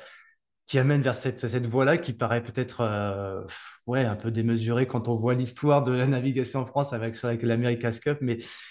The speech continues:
en, en même temps, quand on écoute ton parcours, moi, je t'ai écouté pendant une heure, je, je me dis que, mais j'ai, j'ai qu'une envie, c'est de faire partie de ce projet-là, quoi. <laughs> C'est trop bien. <laughs> Je te souhaite vraiment de, de pouvoir, ah bah, amener en tout cas tout un tas de personnes ressources dans un projet comme celui-ci. C'est absolument fantastique.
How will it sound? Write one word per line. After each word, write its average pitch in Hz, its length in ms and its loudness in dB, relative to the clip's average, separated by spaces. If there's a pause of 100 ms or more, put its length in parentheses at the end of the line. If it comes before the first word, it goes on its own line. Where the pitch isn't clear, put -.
(180)
en, 107 180 -2
en 151 100 4
même 143 260 8
temps, 156 160 4
quand 127 220 -2
on 120 100 0
écoute 139 320 -2
ton 139 100 0
parcours, 143 400 0
moi, 120 100 2
je - 80 -6
t'ai - 80 -4
écouté 117 300 -2
pendant 113 340 2
une 113 220 2
heure, 135 180 0
je, 104 160 -8
je 107 140 -6
me 113 40 -2
dis 120 220 -2
que, 104 300 0 (260)
mais 113 140 -6
j'ai, 113 160 -8
j'ai 117 160 0
qu'une 120 180 2
envie, 120 180 4
c'est 135 140 -2
de 110 60 -2
faire 120 180 -2
partie 143 240 2
de 131 100 2
ce 120 120 -4
projet-là, 151 500 6
quoi. 131 320 0
<laughs> - 60 -12
C'est 190 320 -2
trop 175 260 -2
bien. 190 400 4
<laughs> - 720 -2 (260)
Je - 80 -16
te 147 120 4
souhaite 147 320 4
vraiment 135 480 6
de, 127 120 4
de 117 120 0
pouvoir, 117 460 0
ah 110 60 2
bah, 117 220 0
amener 165 320 0
en 143 100 0
tout 110 160 -10
cas 127 380 0 (260)
tout 143 140 -6
un 131 80 2
tas 131 140 0
de 135 60 -6
personnes 127 340 -2
ressources 123 380 0
dans 110 180 0
un 107 80 -2
projet 120 260 -2
comme 113 160 -2
celui-ci. 110 380 -4
C'est - 100 -4
absolument 110 380 -2
fantastique. 131 720 -2